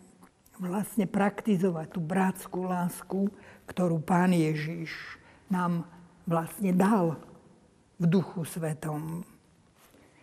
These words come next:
Amen. Pomodlíme sa. Milý Bože, ďakujeme ti za tvojho syna, ktorý sa za nás obetoval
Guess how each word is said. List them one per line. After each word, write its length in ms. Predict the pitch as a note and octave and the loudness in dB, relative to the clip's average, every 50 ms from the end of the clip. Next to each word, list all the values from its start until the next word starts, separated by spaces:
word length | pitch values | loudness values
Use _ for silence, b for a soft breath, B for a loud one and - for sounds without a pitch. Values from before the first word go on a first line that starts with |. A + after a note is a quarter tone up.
| b b b b b _ | b b b b b _
Amen. 500 | - E3 E3 D#3+ D#3+ D#3 C#3+ D3+ E3 E3+ - - | -4 -4 -2 -2 -2 -4 -4 -6 -8 -10 0 4
Pomodlíme 560 | B3 C4 G#3+ G#3+ G3+ E3+ E3 E3 D#3+ D#3 D#3+ - - - | 6 6 6 6 4 4 2 0 -2 -2 -6 -8 -10 -10
sa. 180 | D#3+ D#3 E3+ E3 - - - - - - - _ _ - - - - - - - _ - - b b b b b b b b | -10 -10 -10 -12 -14 -18 -20 -20 -20 -20 -20 _ _ -20 -20 -20 -20 -20 -20 -20 _ -20 -20 b b b b b b b b
Milý 320 | A3 A#3 D4+ C#4+ A#3 G#3 | 8 8 10 10 8 8
Bože, 480 | F#3 D3 E3+ E3+ E3 D#3 D3+ D3+ D#3+ - - - - - - - - _ _ _ _ _ _ _ _ _ _ b b b b b b b b b - | 6 4 2 0 0 0 -2 -4 -6 -8 -12 -20 -20 -20 -20 -20 -20 _ _ _ _ _ _ _ _ _ _ b b b b b b b b b 2
ďakujeme 560 | F3 A3+ A#3+ A#3+ - B3 A#3+ A3+ A3+ G#3 G#3 G3 G3+ | 4 4 4 6 6 8 10 10 10 8 4 2 2
ti 240 | - G3+ G3 F3 E3 | 0 2 2 4 4
za 400 | F#3 F3 E3+ F3 F3 E3+ E3+ - - - - - - - _ G3 | 4 4 6 4 2 2 -2 -6 -14 -20 -20 -20 -20 -2 _ 4
tvojho 560 | F3+ G3 B3+ C4 C4 A#3 G3+ G3+ G3 F#3+ E3+ - - - - - | 8 8 8 8 8 6 4 2 2 0 0 -2 -6 -4 2 4
syna, 480 | F#3+ G3 F#3 F3+ E3+ D3+ D#3+ F3 - - - - _ - _ _ _ _ _ _ _ _ _ _ _ _ - | 4 6 6 4 2 0 -4 -8 -12 -16 -20 -20 _ -20 _ _ _ _ _ _ _ _ _ _ _ _ -12
ktorý 320 | - - E3+ D#3+ D#3+ D3+ | -6 -4 -2 -2 -2 -2
sa 160 | - - F3+ | -2 -2 -2
za 240 | D#3 D3 D#3 E3 F3 | 0 0 0 0 0
nás 240 | F3 D#3+ D#3 D#3+ D#3 | 0 0 -2 0 0
obetoval 880 | F3+ F#3 F3 G3 F#3 F#3 - F#3 E3 D3+ D3+ D#3+ D3+ D3+ D3 - D3 | 0 0 2 0 -2 -2 -4 -6 -6 -4 -4 -4 -4 -4 -6 -6 -8